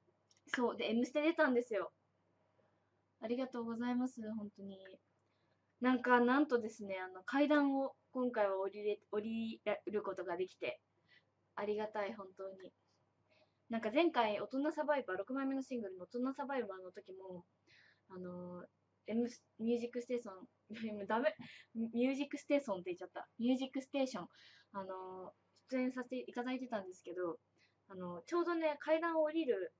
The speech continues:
回じゃないというか、なんか、階段降りる構成がない回で、なんか、あの、オープニングでもうすでにあの、椅子に座ってるみたいな感じだったんで、降りれなくて。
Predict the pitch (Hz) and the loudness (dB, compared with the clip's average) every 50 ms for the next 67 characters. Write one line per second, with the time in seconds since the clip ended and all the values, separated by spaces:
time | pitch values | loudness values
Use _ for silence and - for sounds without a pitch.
0 | _ - 277 254 240 220 185 175 180 185 175 - 165 160 - - 185 185 - 147 | _ -6 0 2 2 2 0 -4 -6 -10 -8 -8 -8 -8 -8 -10 -14 -14 -12 -14
1 | 123 _ _ _ _ _ _ _ _ - 277 294 311 330 311 294 302 330 339 285 | -14 _ _ _ _ _ _ _ _ -2 2 2 4 4 4 4 4 4 4 4
2 | 247 214 190 175 - _ _ _ _ _ _ _ _ _ _ _ _ _ - - | 4 2 2 0 -4 _ _ _ _ _ _ _ _ _ _ _ _ _ -6 -4
3 | 226 226 226 247 226 220 208 214 254 294 269 240 - 214 190 185 180 185 185 180 | -4 -2 0 -2 -2 0 0 0 0 -2 -2 -2 -4 -4 -2 -2 -2 -2 -2 -4
4 | 165 151 _ _ _ _ _ _ _ _ _ _ _ _ _ - 202 196 185 - | -4 -6 _ _ _ _ _ _ _ _ _ _ _ _ _ -14 -14 -12 -6 -6
5 | 160 - - _ _ _ _ _ _ _ _ _ _ 185 185 180 170 175 175 175 | -6 -6 -6 _ _ _ _ _ _ _ _ _ _ -16 -14 -14 -12 -12 -12 -14
6 | - - _ _ _ - 233 240 - - 277 269 277 285 277 277 285 285 320 320 | -16 -18 _ _ _ 2 2 2 2 2 -2 -2 0 -2 -2 -4 0 4 6 6
7 | 269 233 220 208 214 - 226 214 208 202 190 185 185 185 190 - - - _ _ | 6 6 0 -2 -2 -4 -6 -6 -6 -4 -4 -6 -10 -10 -12 -16 -20 -20 _ _
8 | _ - 226 - - 214 214 214 - - 202 196 190 - - 196 190 190 185 175 | _ -12 -12 -8 -6 -6 -6 -6 -8 -8 -8 -10 -10 -8 -8 -10 -8 -8 -12 -12
9 | - - 165 165 _ _ _ _ _ - - _ _ _ _ _ - 226 202 196 | -14 -16 -16 -18 _ _ _ _ _ -20 -20 _ _ _ _ _ -10 -10 -10 -8
10 | 196 202 196 - - 190 180 180 180 180 185 180 175 170 - _ _ _ _ _ | -4 -6 -6 -6 -6 -8 -8 -6 -4 -2 -2 -2 -2 -4 -8 _ _ _ _ _
11 | _ _ _ _ _ _ _ _ _ _ _ _ _ - 220 233 254 285 320 359 | _ _ _ _ _ _ _ _ _ _ _ _ _ -4 -2 -2 0 2 2 2
12 | 302 247 208 - - - 190 185 - | 2 2 0 -2 -6 -12 -12 -12 -12